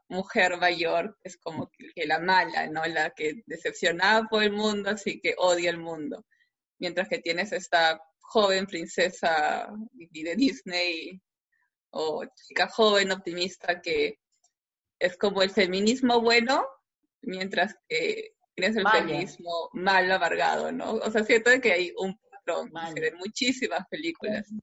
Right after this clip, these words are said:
Speaker 1: Y eso no me gusta mucho. Además de que como personaje tampoco siento que estaba muy bien construido.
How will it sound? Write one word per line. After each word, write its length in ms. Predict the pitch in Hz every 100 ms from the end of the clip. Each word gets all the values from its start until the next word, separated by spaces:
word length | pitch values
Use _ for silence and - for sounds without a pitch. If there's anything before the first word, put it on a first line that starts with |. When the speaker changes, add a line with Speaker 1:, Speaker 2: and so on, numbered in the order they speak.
| _ _ _
Speaker 1:
Y 80 | -
eso 120 | 220 214
no 80 | 202
me 100 | 196
gusta 320 | 185 - 170
mucho. 240 | 165 165 -
Además 340 | 190 196 220
de 80 | 254
que 120 | 262
como 180 | 202 180
personaje 360 | 180 196 214 233
tampoco 400 | 160 175 170 185
siento 300 | 175 190 165
que 80 |
estaba 340 | 160 - 156 185
muy 120 | 160
bien 140 | 156
construido. 600 | 156 - - - 127 -